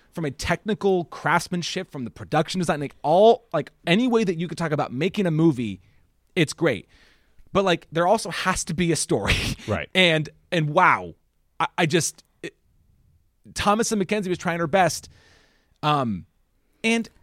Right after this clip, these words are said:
Speaker 1: and I'm not gonna say anything negative against Anya Taylor-Joy, and maybe I just haven't seen the thing that everybody loves her in, but, like, she just also wasn't given a lot to do in this movie, right?
Speaker 2: No, she just kinda did what was there. She was there for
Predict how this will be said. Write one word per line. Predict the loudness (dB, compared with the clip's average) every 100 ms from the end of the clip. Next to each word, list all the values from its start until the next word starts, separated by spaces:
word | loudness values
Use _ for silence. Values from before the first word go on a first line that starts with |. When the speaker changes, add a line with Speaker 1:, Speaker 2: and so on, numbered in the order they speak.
| -6
Speaker 1:
and | -4
I'm | 0 0
not | 0
gonna | -2 -6
say | -6
anything | -6 -6 -6
negative | -4 -4 -4
against | -6 -8
Anya | -8 -6 -6
Taylor-Joy, | -8 -6 -6 -6 -4 -4 -6 _ -4
and | -4
maybe | -4 -4
I | -4
just | -6 -8
haven't | -6 -6 -6
seen | -10 -8 -8
the | -8
thing | -10 -10 -8 -8
that | -8 -6
everybody | -4 -4 -6 -6
loves | -8 -8 -8 -8
her | -10 -10
in, | -8 -6 -6 -10 -18 -20 -12 -6
but, | -2
like, | 0 0 -4 _ _ _ _ _ _ -10
she | -6 -4
just | 0
also | 0 0 2
wasn't | 2 2
given | 0 0
a |
lot | -2 -2
to | -4
do | -4
in | -6
this | -8
movie, | -10 -8
right? | -4 -4 -6 -4
Speaker 2:
No, | 2 4 2
she | 0 0
just | 0 2
kinda | 2 2
did | 2 2 2 2
what | 0 0
was | 0 -4
there. | -2 0 2 0
She | -2 -2
was | 0 2 4
there | 4 4
for | 2 0 0 -2